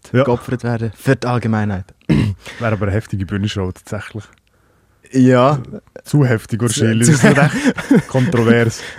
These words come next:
Speaker 2: <laughs> Ja, wäre noch spannend. Probieren wir mal aus.
Speaker 1: <laughs> Okay.
Speaker 2: Ähm, zurück zum Skript. Ich muss mich da noch kurz orientieren.
Speaker 1: Ja.
Speaker 2: Lightbeat Radio geht's und es geht auch ein bisschen darum, äh, dass du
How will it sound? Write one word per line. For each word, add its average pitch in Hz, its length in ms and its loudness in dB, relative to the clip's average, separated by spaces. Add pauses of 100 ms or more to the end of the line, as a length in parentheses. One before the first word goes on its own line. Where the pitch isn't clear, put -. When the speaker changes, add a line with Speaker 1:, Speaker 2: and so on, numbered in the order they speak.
(160)
Speaker 2:
<laughs> - 380 -4
Ja, 110 260 0 (720)
wäre 110 160 -6
noch 107 80 -10
spannend. 101 500 -8 (140)
Probieren 117 320 2
wir 117 60 4
mal 101 160 2
aus. 104 220 -4 (340)
Speaker 1:
<laughs> - 360 -12
Okay. 98 280 -6 (260)
Speaker 2:
Ähm, 107 440 2 (400)
zurück 131 300 -2
zum 110 160 -4
Skript. - 420 -2
Ich 117 100 -6
muss 107 160 -2
mich 107 80 -8
da 113 340 0
noch 104 320 -4
kurz 107 260 -4
orientieren. 110 540 -2 (160)
Speaker 1:
Ja. 110 120 2 (520)
Speaker 2:
Lightbeat 123 440 -2
Radio 135 380 2
geht's 143 540 -2
und 113 240 0
es 110 160 -2
geht 120 100 0
auch 110 40 2
ein 104 100 0
bisschen 107 160 -2
darum, 107 320 2
äh, 98 280 0 (340)
dass - 180 -12
du 120 300 0